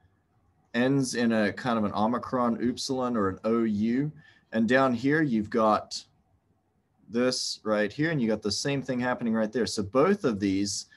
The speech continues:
who was appointed down here and who came, um, are both modifying son. They're both telling us something about the son. He was the son who came and the son who was appointed.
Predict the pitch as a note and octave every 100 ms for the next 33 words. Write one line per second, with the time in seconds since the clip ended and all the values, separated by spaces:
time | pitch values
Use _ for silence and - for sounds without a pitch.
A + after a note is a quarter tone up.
0 | _ - D3+ C#3+ B2+ G#2+ - D3+ F3 F3+
1 | G3+ G3 F#3+ E3+ - _ _ _ _ _
2 | _ - - C3+ C3 A#2+ C#3 C#3+ C#3+ C#3+
3 | - _ _ _ _ A2+ A2+ G#2+ G#2 D3
4 | C3 - - E3 F3+ A2+ B2+ F#3 G3+ -
5 | _ _ _ _ _ - G#2+ G2+ G2 G2
6 | C3 A2 C#3+ - B2 A#2+ A#2+ B2 A#2+ G#2
7 | G2+ - G3 D3 F#2 A#2 A#2+ D3 C#3 B2+
8 | - C#3 C3+ B2 A2+ G#2+ G#2+ - D#3 G#2+
9 | F#2 A#2 G#2 G2+ - C#3+ D3 D3 A#2+ -
10 | D3+ F3 A3 - - - _ G2+ G#2 G2+
11 | C#3+ C#3+ C#3 B2+ A#2+ A2 C3+ C3+ A2+ -